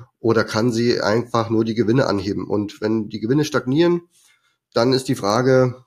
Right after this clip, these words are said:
wo sollen die Gewinne und Umsätze dann herkommen? Einfach nur, also das, was wir jetzt sehen, was wir erwarten,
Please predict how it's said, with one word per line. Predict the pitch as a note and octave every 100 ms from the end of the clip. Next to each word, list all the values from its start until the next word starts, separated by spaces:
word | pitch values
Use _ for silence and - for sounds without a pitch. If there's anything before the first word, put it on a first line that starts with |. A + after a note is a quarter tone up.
| -
wo | A#2 C3
sollen | G#2+ A#2 B2+ B2+ A2+
die | A#2+ B2 A2
Gewinne | G#2+ A#2+
und | A#2
Umsätze | A2+ B2 B2 - G#2+
dann | A2 G2+
herkommen? | A2 A#2 B2+ B2 A#2+
Einfach | - G#2+ A2+
nur, | A2+ A2 A#2 A#2 A2+ _ _ _ _ _ _ _ _ _ _ _
also | G2 G2+ F#2+ - _ _ _ _ _
das, | - A2
was | B2 -
wir | G#2
jetzt | D#2+
sehen, | G2 B2 D#3+
was | A2+ G#2+
wir | A2+
erwarten, | F2+ F2 F2+ A#2+ D#3+ E3